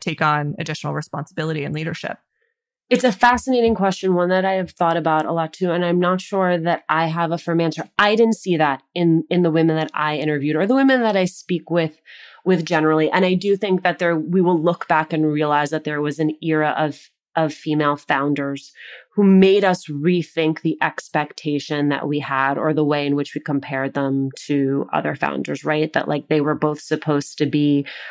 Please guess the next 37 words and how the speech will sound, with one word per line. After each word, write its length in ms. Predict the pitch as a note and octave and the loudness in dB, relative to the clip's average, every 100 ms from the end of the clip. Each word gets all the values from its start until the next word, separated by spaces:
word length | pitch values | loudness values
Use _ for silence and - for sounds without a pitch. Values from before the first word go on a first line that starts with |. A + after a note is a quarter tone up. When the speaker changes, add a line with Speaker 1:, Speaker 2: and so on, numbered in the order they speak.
| - | -16
Speaker 2:
showing 480 | - - E3+ D#3+ D#3 | -14 0 2 4 4
up 200 | D3+ C#3+ E3 | 2 -2 0
in 180 | D#3 | 2
millennial 560 | D3+ D3 D3 D3 D3+ D3 | 2 2 0 0 -2 -4
pink 520 | - - D3+ D3+ D3 - | -6 -4 -2 -2 -4 -4
and 240 | D3+ D3 | 0 0
somehow 440 | - D3+ C#3 C#3+ D3 | 0 0 2 2 2
reimagining 840 | C#3 D3 C#3 C#3 C3+ C#3 C#3+ D3 | 2 2 2 2 0 -2 -2 -2
capitalism 960 | - D3 - D#3 D3 C#3+ D3 C#3+ C#3+ C3+ - - _ | -2 -2 0 0 0 0 0 0 0 -2 -10 -20 _
and 260 | E3 D3+ D#3 | 2 4 4
delivering, 880 | D#3 D3+ D#3 D3 D#3 D3+ D3+ C#3+ E3 _ - | 4 4 2 0 -2 -2 -2 -4 -6 _ -4
uh, 300 | D3 D3 C#3 | -2 -2 -4
to 140 | - E3+ | -2 0
their 160 | D3+ | 2
investors 520 | C#3+ C#3+ C3+ - D3 - | 0 -4 -4 -4 -6 -2
all 220 | D#3+ D3 | -2 -2
at 80 | C#3+ | -6
the 60 | |
same 240 | E3 D3+ D3+ | -6 -6 -4
time, 280 | D3 - | -6 -6
right? 220 | - E3 E3 | -4 -2 -2
That's 180 | D#3 | -2
like 220 | E3+ D#3 - | -2 -4 -4
a 80 | F3+ | -4
triple 380 | - F3 D#3 A2 | -2 -2 0 0
axel 480 | C3+ - D3 C#3+ | -2 -4 -6 -6
where 120 | D3 C#3+ | -4 -6
it's 160 | - | -6
like, 260 | D3 - - | -6 -6 -6
I'm 200 | - D#3 | -4 0
not 180 | D3+ D3+ | 0 -2
sure 220 | - D3+ | -6 -8
who 160 | D3 C#3+ | -6 -6
can 140 | - | -4
actually 380 | D3 D#3 - D3 | -4 -6 -6 -6
land 280 | C3+ - C#2+ | -4 -4 -2
that. 220 | C#2+ - | -2 -4